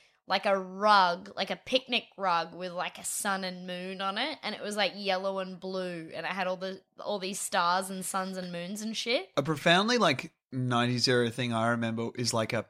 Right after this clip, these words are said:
Speaker 2: plaster or clay sun with a smiling, slightly feminine face on it.
Speaker 1: Yeah.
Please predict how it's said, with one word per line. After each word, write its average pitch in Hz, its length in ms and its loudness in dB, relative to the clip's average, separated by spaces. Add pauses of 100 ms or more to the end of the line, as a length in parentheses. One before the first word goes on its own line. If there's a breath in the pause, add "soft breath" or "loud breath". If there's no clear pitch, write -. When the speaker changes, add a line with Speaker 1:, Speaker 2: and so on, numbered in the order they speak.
(120)
Speaker 2:
plaster 160 920 6 (100)
or 113 260 0 (100)
clay 127 720 2 (640 soft breath)
sun 107 800 2 (440)
with 131 280 6
a 113 140 4
smiling, 123 960 4 (920)
slightly 135 600 4
feminine 113 560 -2
face 107 360 -4
on 104 160 -8
it. - 140 -8
Speaker 1:
Yeah. 170 340 -4